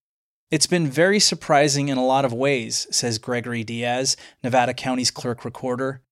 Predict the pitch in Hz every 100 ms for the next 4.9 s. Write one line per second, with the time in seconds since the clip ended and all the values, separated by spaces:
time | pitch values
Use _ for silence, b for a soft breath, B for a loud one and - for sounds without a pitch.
0 | _ _ _ 185 208 - 180 156 135 127
1 | 135 127 127 123 123 - 160 165 147 123
2 | 117 127 - - b b b - 143 131
3 | 117 139 175 196 175 - 160 147 135 -
4 | 127 123 - 117 120 165 135 123